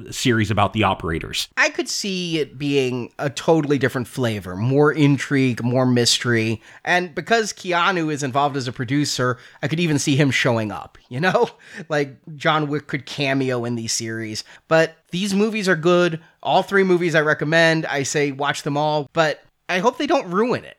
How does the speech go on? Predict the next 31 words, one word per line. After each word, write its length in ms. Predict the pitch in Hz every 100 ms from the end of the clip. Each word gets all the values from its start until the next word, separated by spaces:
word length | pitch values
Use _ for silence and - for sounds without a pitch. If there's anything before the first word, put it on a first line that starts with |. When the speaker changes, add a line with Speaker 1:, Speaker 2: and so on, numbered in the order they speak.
| _
Speaker 2:
by 160 | 151 135
trying 380 | - 156 151 139
to 80 |
be 240 | 127 135 127
too 260 | - 156
big. 440 | 135 139 92 85 -
Two 220 | - 240
television 540 | 233 240 240 226 220 220
series 580 | 202 202 190 175 170 - -
and 100 | 151
an 80 | 147
infinite 440 | 185 180 180 175
number 360 | 156 151 147 131
of 80 | 127
movies. 640 | 143 151 139 143 139 - - _
It 80 | -
sounds 320 | - 180 175
like 180 | 170 147
it 120 | 143
could 100 | 135
spoil 500 | 120 - 160 156 139 127
something 420 | 147 123 131 120
that 180 | 113 92
thus 240 | 139 123
far 500 | - 135 127 123 123 - _
I 140 | - 190
feel 200 | 220 240
is 120 | 233
special. 520 | - 127 214 - 120 -
I 80 | 110
mean, 220 | 123